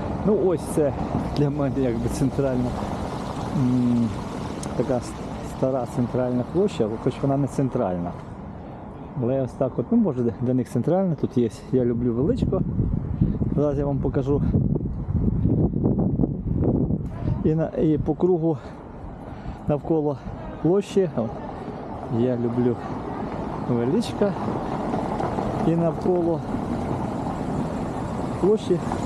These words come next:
будиночки отакі, які один до одного приєднані. Це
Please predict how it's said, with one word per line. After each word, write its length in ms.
будиночки 560
отакі, 340
які 480
один 240
до 120
одного 300
приєднані. 760
Це 140